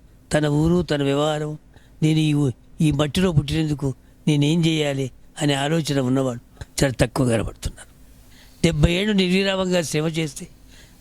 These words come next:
ఆ, మా రాష్ట్ర ప్రభుత్వం, ఆ, గుర్తించి మహాకవి దాశ పురస్కారం ఇచ్చింది, కేంద్ర ప్రభుత్వం గుర్తించి పద్మశ్రీ పురస్కారం ఇచ్చింది.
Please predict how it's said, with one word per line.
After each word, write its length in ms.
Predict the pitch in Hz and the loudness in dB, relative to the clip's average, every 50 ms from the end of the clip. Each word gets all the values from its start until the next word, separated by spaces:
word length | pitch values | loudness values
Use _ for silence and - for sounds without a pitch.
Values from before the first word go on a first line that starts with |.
| - | -2
ఆ, 220 | - 139 135 123 110 - - - - - - - - - | -2 0 0 0 -2 -4 -6 -14 -20 -20 -20 -10 -2 0
మా 260 | 139 139 135 127 127 | 0 2 2 0 0
రాష్ట్ర 320 | 120 123 143 165 147 - 185 | 2 2 0 2 0 0 0
ప్రభుత్వం, 540 | 175 190 190 190 175 - - 180 165 147 131 - - - - - - - - - - | 0 0 0 0 -2 -2 0 0 0 -2 -4 -6 -12 -20 -20 -20 -20 -20 -10 -4 -2
ఆ, 360 | 151 147 139 135 127 123 120 113 | 0 0 0 0 -2 -2 -2 -2
గుర్తించి 600 | 117 147 147 - - 190 175 156 - 185 185 160 - - - - - - - - - | 0 -2 -2 0 -2 -2 -2 0 0 0 0 -2 -4 -10 -20 -20 -20 -20 -16 -4 -2
మహాకవి 380 | - 147 160 170 147 170 170 160 | 0 0 0 0 0 0 0 2
దాశ 260 | 135 139 143 147 131 | 2 0 0 0 0
పురస్కారం 500 | 156 147 170 160 147 - - 170 165 165 | 0 0 0 0 -2 -2 -2 -2 0 0
ఇచ్చింది, 440 | 165 156 - - 170 165 185 190 180 - - - - - - - - - | -2 -2 -4 -4 -4 -4 -4 -6 -6 -8 -14 -20 -20 -20 -20 -16 -6 -2
కేంద్ర 220 | - 190 208 214 202 | 0 0 0 0 0
ప్రభుత్వం 420 | 196 208 208 202 170 190 180 165 | 0 0 0 0 0 0 0 0
గుర్తించి 480 | 170 151 151 165 147 139 160 147 135 - - - - - - - - - - | 0 0 0 -2 -2 0 0 -2 -2 -4 -8 -16 -20 -20 -20 -20 -4 0 0
పద్మశ్రీ 380 | - 151 160 170 156 131 165 156 | 2 2 2 0 2 0 2 2
పురస్కారం 460 | 131 131 135 117 - - 131 117 110 | 2 2 0 -2 -4 -2 -2 0 -2
ఇచ్చింది. 380 | 98 98 - - - - - | -2 -4 -6 -8 -8 -8 -10